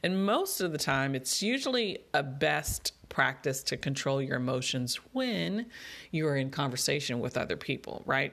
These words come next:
Because if you are just kind of witnessing, like, those scenarios I first said,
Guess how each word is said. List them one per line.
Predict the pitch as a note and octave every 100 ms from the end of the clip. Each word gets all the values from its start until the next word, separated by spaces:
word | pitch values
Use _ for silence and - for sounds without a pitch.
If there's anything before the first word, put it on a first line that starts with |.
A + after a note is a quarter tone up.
| -
Because | C3+ C#3 C3 - - - - - _ -
if | A3+
you | B3 D4+ D4
are | F#3+ F3
just | E3 D#3 - -
kind | - D3 C#3
of | B2
witnessing, | C3 C3+ C3+ C3+ C3+ C3 B2
like, | B2 A#2+
those | B2+ A#2+
scenarios | - A#2+ A#2 A#2 A2+
I | A#2+
first | - B2 A#2
said, | - A2 -